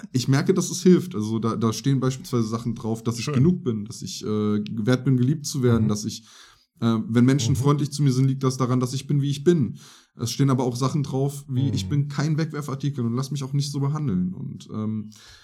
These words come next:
Speaker 2: Ja,
Speaker 1: ähm,
Speaker 2: ja.
Speaker 1: ein wichtiger Punkt, der da drauf steht, das ist der zweite, der ist, äh, ich darf Fehler machen und, ähm, ich darf auch mal versagen. Und,
Speaker 2: Mhm.
Speaker 1: äh, ich,
Speaker 2: Mhm.
Speaker 1: ich hatte echt eine, eine harte Woche. Also es sind ein paar Sachen passiert,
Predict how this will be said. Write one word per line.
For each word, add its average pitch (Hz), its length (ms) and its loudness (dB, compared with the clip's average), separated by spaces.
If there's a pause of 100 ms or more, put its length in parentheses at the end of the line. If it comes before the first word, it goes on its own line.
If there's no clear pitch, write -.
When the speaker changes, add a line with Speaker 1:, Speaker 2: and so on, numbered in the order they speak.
Speaker 2:
Ja, 120 380 -2
Speaker 1:
ähm, 120 180 0
Speaker 2:
ja. 120 140 -2
Speaker 1:
ein 123 160 2
wichtiger 165 360 -2
Punkt, 180 600 -2
der 135 80 0
da 135 120 2
drauf 131 280 -2
steht, - 260 -6
das 123 80 -8
ist 120 180 -10
der 120 80 -4
zweite, 139 600 -4
der 131 120 -8
ist, 139 260 -8
äh, - 260 -12 (380)
ich 127 320 -10
darf 139 580 -6
Fehler 170 480 -2
machen - 520 -8
und, - 420 -16
ähm, 104 480 -6 (400)
ich 123 160 -12
darf 135 240 0
auch 139 100 -6
mal 135 200 0
versagen. 123 560 -4
Und, 101 180 -12
Speaker 2:
Mhm. 95 260 -8 (460)
Speaker 1:
äh, 110 280 0 (440)
ich, 110 280 -4
Speaker 2:
Mhm. 95 380 -8
Speaker 1:
ich 120 160 -4
hatte 156 220 -2
echt 143 180 -2
eine, 135 200 0
eine 113 200 0
harte 127 260 0
Woche. 135 220 -2
Also 113 360 -2
es 113 140 -8
sind 123 180 0
ein 117 40 -2
paar 117 160 0
Sachen 120 240 -2
passiert, 117 480 -4